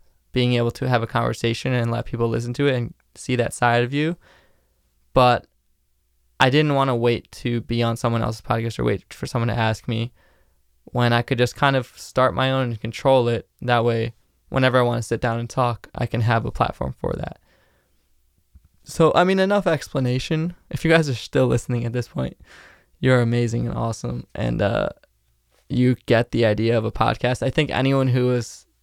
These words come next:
not gonna understand this is gonna click on it right away. They're gonna see a black screen. They're gonna hear me talking about nothing for thirty seconds.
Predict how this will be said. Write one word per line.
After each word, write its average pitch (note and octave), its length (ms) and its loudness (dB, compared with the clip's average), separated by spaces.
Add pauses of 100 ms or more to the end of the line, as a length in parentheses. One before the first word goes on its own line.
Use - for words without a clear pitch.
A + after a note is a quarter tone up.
(180)
not A#2+ 280 0
gonna B2+ 140 0
understand C3+ 500 0
this C3+ 300 -2 (380)
is - 80 -6
gonna B2 160 2
click - 260 0
on C3 120 2
it - 80 -2
right B2 160 2
away. A#2+ 180 4
They're A#2+ 120 0
gonna A#2+ 140 0
see - 160 -2
a A#2+ 60 2
black A#2+ 380 0
screen. A#2+ 560 -4 (100)
They're A#2+ 120 -4
gonna A#2+ 120 0
hear B2 180 2
me A#2+ 120 0
talking A#2+ 440 -2
about A2 140 -2
nothing A#2 300 -2
for - 140 -8
thirty A#2+ 240 0
seconds. B2+ 480 -2